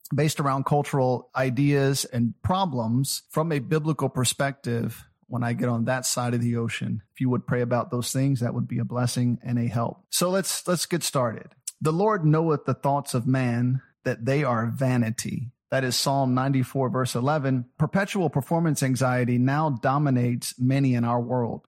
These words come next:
The trouble is we are not dealing with reasonable forms of performance, such as public speaking or a musical performance or sports performance or, or your career. Or, um, we're not talking in terms here of,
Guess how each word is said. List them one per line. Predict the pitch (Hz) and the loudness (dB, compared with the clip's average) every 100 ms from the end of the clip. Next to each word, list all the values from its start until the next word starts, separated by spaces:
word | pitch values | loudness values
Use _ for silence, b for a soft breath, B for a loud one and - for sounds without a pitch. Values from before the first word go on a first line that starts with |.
| - | -2
The | |
trouble | 156 196 185 | 0 2 0
is | 170 160 | 0 0
we | 147 160 | 2 4
are | 143 | 4
not | 156 180 - - 120 | 4 2 -2 -8 0
dealing | 170 208 208 151 | 4 4 4 4
with | 139 131 131 - - - | 4 4 2 -4 -14 -2
reasonable | 123 147 190 170 165 147 | 2 4 4 4 2 0
forms | 127 143 139 127 | 2 2 2 2
of | 123 - | 0 0
performance, | 123 - 170 131 - - - - - | -2 0 0 0 -2 -8 -8 -8 -10
such | - 139 123 | -4 -2 0
as | 127 120 113 - _ _ | 0 0 -2 -8 _ _
public | 143 135 127 | -4 -2 -2
speaking | - - 139 135 - 135 156 | -4 -2 0 0 2 2 2
or | - 120 113 110 - - | 0 -2 0 -2 -6 -4
a | 123 | 2
musical | 131 151 147 131 135 | 4 4 2 0 -2
performance | 131 - 131 127 135 139 - | -2 -2 0 2 2 0 -4
or | 123 117 113 110 | -4 -2 -4 -4
sports | - - 165 156 - - - _ | -6 -4 -2 -2 -2 -6 -10 _
performance | - 131 135 127 131 143 | -4 -2 0 2 2 0
or, | 127 117 | 0 0
or | 123 117 | 0 -2
your | 117 | -2
career. | - 127 139 151 151 160 | -2 0 2 2 2 2
Or, | 131 120 117 b | 2 0 -4 b
um, | 123 120 113 110 | -2 0 0 -2
we're | 95 143 | -2 -2
not | 208 185 | 0 0
talking | 196 185 | 0 0
in | 156 | -2
terms | 151 156 156 139 | 0 0 0 0
here | 143 139 | 2 2
of, | 123 117 | 2 0